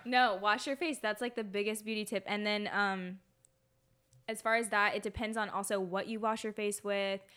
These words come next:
and, like, all that kind of stuff. I don't recommend, like,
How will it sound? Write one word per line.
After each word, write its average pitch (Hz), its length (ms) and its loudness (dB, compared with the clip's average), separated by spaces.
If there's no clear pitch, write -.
and, 190 120 -8
like, 180 160 -8
all 196 100 -2
that 190 120 -2
kind 196 160 -6
of 196 60 -8
stuff. 190 240 -2
I 190 540 -2
don't 185 240 -6
recommend, 190 600 -6
like, 175 300 -6